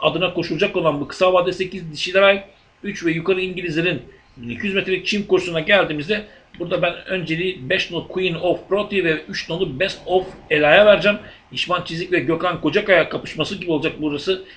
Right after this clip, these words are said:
Yani beş nolu Queen of Proti ve üç nolu Best of Ela mücadelesi bence birinciyi belirler. O yüzden bu iki safkanı hiç ayrım yapmadan, e, beraberce kuponlara yazalım. Ben beş üç olarak görüyorum bu altıncı koşuyu.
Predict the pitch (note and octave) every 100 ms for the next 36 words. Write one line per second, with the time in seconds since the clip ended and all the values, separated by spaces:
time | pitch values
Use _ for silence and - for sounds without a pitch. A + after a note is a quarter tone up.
0 | _ F#3+ C3 B2+ F#3 E3 D#3+ - D#3+ D3+
1 | D3 - - F#3 F#3 G3 G3 - A#2+ -
2 | - - D3 B2+ E3+ - _ - D#3+ C#3+
3 | - F#3 G#3 F3+ F3+ - - _ - D#3
4 | D#3 E3+ D#3+ D#3 F3 F3+ C#3+ C#3+ D3+ D3
5 | F3 F#3 E3+ E3 F3 F3+ - - - A3+
6 | E3+ F#3 F3 G3 G#3+ - E3+ E3+ E3 E3+
7 | - - E3 D#3+ E3+ E3+ G#3 E3+ E3 G3
8 | - - _ - C3 D3 G3 E3 E3 D#3+
9 | - E3 F3 D#3+ F3+ C#3+ E3+ F#3+ - -
10 | - - D#3 - F#3+ G#3 - G3+ D#3+ D3+
11 | D#3 D3+ D3+ D3 C#3+ - D#3+ D#3+ - F3